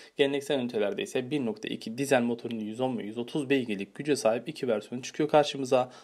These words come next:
Altı ileri manuel ya da sekiz ileri otomatik şanzıman ile satın alabilecek bu motor seçenekleri birkaç yıl sonra tamamen elektrikli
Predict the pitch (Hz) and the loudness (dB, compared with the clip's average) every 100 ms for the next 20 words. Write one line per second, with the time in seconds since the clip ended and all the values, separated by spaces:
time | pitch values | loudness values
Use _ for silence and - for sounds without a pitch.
0 | - - 107 113 - 143 120 104 107 110 | -6 4 4 4 0 0 0 -2 -4 -2
1 | 110 110 117 104 - - - _ - - | -2 -2 0 0 -2 -10 -18 _ -16 -4
2 | 143 - 117 - 123 107 98 98 104 - | -4 -2 -4 -4 -4 0 0 -2 -4 -4
3 | 123 135 127 147 - - 123 101 98 98 | -6 -6 -4 -6 -4 -2 -2 -2 -6 -6
4 | 127 117 113 120 - 110 107 104 107 104 | -2 -2 -2 -4 -2 -4 -4 -6 -6 -6
5 | 139 135 131 107 - - 107 104 120 143 | -4 -2 0 -2 -2 -8 -10 -8 -4 -4
6 | 151 - - - 123 120 - 151 - 120 | -4 -14 -20 -2 -2 0 2 0 0 -4
7 | 113 110 104 - - 120 143 160 143 - | -4 -8 -8 -2 0 4 4 4 0 0
8 | 131 123 120 127 120 - 139 147 | 0 0 -4 -6 -8 0 0 0